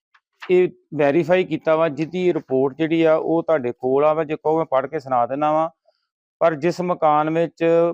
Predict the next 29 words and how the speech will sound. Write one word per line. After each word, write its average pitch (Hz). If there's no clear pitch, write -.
ਪ੍ਰਾਰਥੀ 143
ਰਹਿ 151
ਰਿਹਾ 156
ਹੈ, 160
ਲਗਭਗ 139
ਪੰਦਰਾਂ 135
ਮਰਲੇ 147
ਦਾ 151
ਬਣਦਾ 147
ਹੈ, 160
ਇਸ 160
ਜਗ੍ਹਾ 147
ਦੀ 151
ਪ੍ਰਾਪਰਟੀ 131
ਟੈਕਸ 143
ਬਣਦਾ 117
ਹੈ, 151
ਜੋ 139
ਕਿ 151
ਪ੍ਰਾਰਥੀ 135
ਵੱਲੋਂ 139
ਜਮ੍ਹਾਂ 156
ਨਹੀਂ 165
ਕਰਵਾਇਆ 127
ਗਿਆ। 113
ਇਹ 185
ਥੱਲੇ 175
ਰਿਪੋਰਟਾਂ 147
ਨੇ, 156